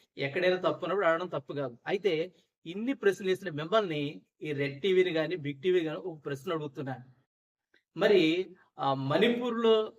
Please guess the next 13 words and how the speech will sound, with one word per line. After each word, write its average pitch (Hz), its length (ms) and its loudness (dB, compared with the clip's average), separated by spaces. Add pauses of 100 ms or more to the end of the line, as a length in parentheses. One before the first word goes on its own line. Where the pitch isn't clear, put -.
(140)
స్త్రీలను 208 560 4
వ్యవస్థగా 208 640 2
చేసి 185 760 2
అలా 147 220 2
ఊరేగించినప్పుడు 160 1080 0 (320)
మీ, 160 380 -2 (220)
మీ 156 140 -2
ప్రశ్నించే 202 640 -6
స్వభావం 165 420 -4
ఏమైంది 160 340 -2
సార్, 127 280 -8
నేను 139 160 -4
అడుగుతున్నాను. 127 500 -10